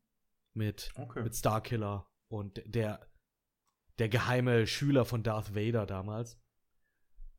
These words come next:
Speaker 1: Ähm,
Speaker 2: Ja, das
Speaker 1: ich glaub, das ist,
Speaker 2: mochte ich
Speaker 1: ich glaub
Speaker 2: damals.
Speaker 1: nicht, dass es, also es wurde damals groß angekündigt, ja, das ist Kanon, ich glaub nicht mehr, dass es Kanon ist. Auf jeden Fall.
Speaker 2: Ich glaub, die Disney hat doch wirklich so den Großteil eigentlich rausgeschmissen und gesagt: Alles,
Speaker 1: Ja,
Speaker 2: was
Speaker 1: genau.
Speaker 2: wir jetzt nicht noch mal explizit quasi aufgreifen,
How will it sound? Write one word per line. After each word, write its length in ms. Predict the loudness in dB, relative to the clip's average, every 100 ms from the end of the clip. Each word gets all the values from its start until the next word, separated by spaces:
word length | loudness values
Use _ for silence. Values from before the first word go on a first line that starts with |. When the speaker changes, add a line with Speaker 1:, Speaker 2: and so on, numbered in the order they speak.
| -4
Speaker 1:
Ähm, 400 | 2 4 4 0 -2
Speaker 2:
Ja, 60 |
das 160 | -2 -2
Speaker 1:
ich 80 | 0
glaub, 160 | -2
das 160 | 0 -4
ist, 160 | -4 -2
Speaker 2:
mochte 300 | -4 -4 -8
ich 60 |
Speaker 1:
ich 20 |
glaub 160 | -2 -2
Speaker 2:
damals. 240 | -2 -2
Speaker 1:
nicht, 180 | -4 -4
dass 140 | -6 -6
es, 100 | -6
also 180 | -4
es 280 | -4 -4 2
wurde 180 | 4 4
damals 300 | 0 -2 -2
groß 160 | -2 0
angekündigt, 420 | -2 0 -2 0
ja, 220 | -2 -2
das 160 | -4 -8
ist 100 | -6
Kanon, 320 | -4 -2 -4
ich 80 | -6
glaub 180 | -8
nicht 120 | -6 -4
mehr, 100 | -4
dass 160 | -6
es 120 | -10
Kanon 300 | -12 -14 -14 -16
ist. 140 | -16 -14 -12 -10 -2
Auf 160 | 4
jeden 180 | 4 4
Fall. 320 | 2 -2 -2 -4
Speaker 2:
Ich 80 | 0
glaub, 220 | 2 2
die 240 | 4 2 4
Disney 320 | 4 8 8
hat 180 | 8 4
doch 140 | 2
wirklich 320 | 2 4 2
so 80 | 2
den 180 | 0 0
Großteil 500 | -2 -2 -2 0 2
eigentlich 240 | 2 0
rausgeschmissen 680 | -2 -4 -6 -4 -2 -2 -4
und 60 | -4
gesagt: 320 | 0 0 2
Alles, 140 | 6
Speaker 1:
Ja, 120 | 8 6
Speaker 2:
was 100 | 2
Speaker 1:
genau. 100 | 2
Speaker 2:
wir 100 | 4
jetzt 320 | 4 2 -2
nicht 200 | 0 4
noch 260 | 4 6
mal 260 | 8 8 8
explizit 760 | 0 -4 -6 -6 -4 -4 -4
quasi 540 | 2 6 6 6 2 -2
aufgreifen, 920 | 0 -2 -2 4 4 4 0 -6 -6